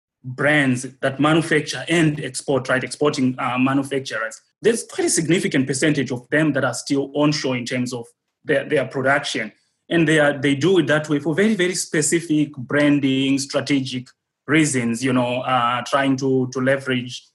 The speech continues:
New Zealand ink, New Zealand story, brand New Zealand. So th-, that's the reason why I think, uh, that conversation will be less animated, because we don't have nearly as much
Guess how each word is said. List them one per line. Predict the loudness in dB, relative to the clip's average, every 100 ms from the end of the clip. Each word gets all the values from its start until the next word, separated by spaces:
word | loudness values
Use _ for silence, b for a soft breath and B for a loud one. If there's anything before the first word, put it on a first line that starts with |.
| _
New | 0
Zealand | 2 2 2 -2 0
ink, | 2 2 0
New | -2 -2
Zealand | -2 -2 -4
story, | -4 0 0 0
brand | -6 -2 0
New | 0
Zealand. | 0 -2 -2 -4 -10 _ b b b b
So | -2 2 4 2 2 2 0
th-, | -4 -2
that's | -2 2
the |
reason | 2 2 2
why | 2 2
I | 2
think, | 0 -2 -4 _
uh, | -4 -2 0
that | -2 0
conversation | 2 2 2 0 0 -2
will | -2
be | -4
less | 0 0 0 -2 -2
animated, | 0 0 -2 -4 -10
because | -8 -8 -8
we | -12 -4
don't | 2 2 2 2
have | 0 2
nearly | 0 2 0
as | -4 -4
much | -4 -4 -6 -14